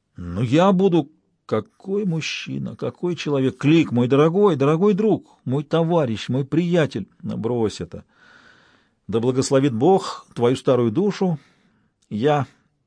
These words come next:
Тормози, давай поговорим о новом лимузине. Машинка красавица, не так ли? Шкафчик, зеркало.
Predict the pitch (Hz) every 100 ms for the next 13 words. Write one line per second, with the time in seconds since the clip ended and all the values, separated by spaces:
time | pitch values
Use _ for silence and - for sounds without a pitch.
0 | _ 131 135 151 101 71 - - 131 131
1 | 117 107 127 196 185 117 123 143 127 117
2 | 110 87 78 78 _ _ _ _ _ _
3 | _ _ - 117 - 185 190 190 190 180
4 | 170 110 90 110 117 180 185 92 - _
5 | _ _ _ _ _ - _ _ _ -
6 | - 139 123 - 87 85 107 151 - 85